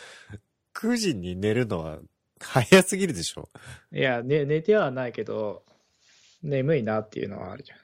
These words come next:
Speaker 2: ん。あるよね。
Speaker 1: まあ、だったらいいんですけど。
Speaker 2: 今日ね、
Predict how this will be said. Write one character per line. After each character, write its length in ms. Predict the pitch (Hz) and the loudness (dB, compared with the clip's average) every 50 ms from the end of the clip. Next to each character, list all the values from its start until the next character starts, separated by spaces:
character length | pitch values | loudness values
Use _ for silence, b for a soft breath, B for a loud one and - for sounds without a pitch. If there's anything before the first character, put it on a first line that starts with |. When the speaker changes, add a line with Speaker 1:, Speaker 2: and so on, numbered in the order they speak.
| - 190 | -12 -10
Speaker 2:
ん。 40 | |
あ 40 | - | -8
る 140 | - - - | -8 -8 -10
よ 60 | - | -12
ね。 60 | - - - - - - - _ _ _ _ _ _ _ _ _ _ _ _ _ _ _ _ _ _ B B B B B B B B _ _ | -14 -16 -18 -18 -20 -20 -20 _ _ _ _ _ _ _ _ _ _ _ _ _ _ _ _ _ _ B B B B B B B B _ _
Speaker 1:
ま 120 | - - | -16 -14
あ、 20 | 80 | -6
だ 140 | - 95 98 | -6 -6 -6
っ 20 | |
た 140 | - - 78 | -4 -4 -6
ら 60 | 78 | -4
い 20 | |
い 40 | 78 | -4
ん 60 | 78 | -6
で 80 | 73 76 | -8 -8
す 80 | - - | -8 -6
け 100 | - 78 | -6 -6
ど。 240 | 76 78 78 - - _ _ _ _ _ _ _ _ _ _ _ _ _ _ _ _ _ _ _ _ _ _ _ _ _ _ _ _ _ _ B B B B B B B B B _ _ _ _ - | -6 -6 -6 -8 -10 _ _ _ _ _ _ _ _ _ _ _ _ _ _ _ _ _ _ _ _ _ _ _ _ _ _ _ _ _ _ B B B B B B B B B _ _ _ _ 2
Speaker 2:
今 120 | 160 147 | 4 4
日 40 | 135 | 6
ね、 220 | 123 117 110 - | 4 2 2 0